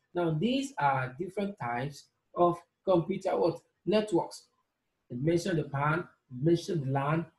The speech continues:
we mentioned the wireless lan, the can, the man, the wan, the san, the E P N, and the what, and the V P N, which is the virtual private what,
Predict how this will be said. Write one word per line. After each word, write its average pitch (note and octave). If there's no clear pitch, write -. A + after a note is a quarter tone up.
we B2+
mentioned E3
the D3+
wireless E3+
lan, C#3
the B2
can, C#3+
the C3
man, C#3
the C3
wan, C3+
the C3+
san, C#3+
the A2+
E E3+
P D#3
N, E3
and C#3
the C#3+
what, D3+
and C#3+
the C#3+
V C3
P D#3
N, D#3
which D3+
is B2+
the B2
virtual C#3+
private D3
what, C3